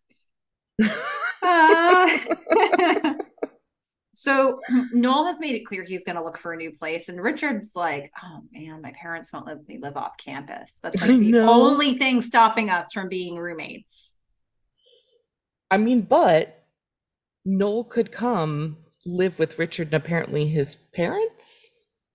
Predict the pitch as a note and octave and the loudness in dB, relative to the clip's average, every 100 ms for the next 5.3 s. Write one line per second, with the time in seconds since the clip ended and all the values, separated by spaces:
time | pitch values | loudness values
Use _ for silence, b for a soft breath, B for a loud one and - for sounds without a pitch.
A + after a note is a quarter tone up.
0 | _ A3 E3 - F3+ E3+ C3 D3+ G#3 A3 | _ 2 4 4 4 4 2 2 2 2
1 | - - - - - - A#3+ E4 G4 D4 | -2 -6 -8 -12 -10 -4 -2 0 2 2
2 | D3+ A#2+ C#3+ - - - - - - _ | 0 -4 -6 -10 -12 -12 -14 -12 -14 _
3 | - - _ F#4+ G#4+ - B3 G#3+ _ _ | -12 -12 _ -8 -8 -16 -20 -20 _ _
4 | _ _ _ - G3+ G3 G3 F#3+ G#3 A#3 | _ _ _ -8 -4 -4 -6 -8 -8 -8
5 | B3+ D4 | -6 -8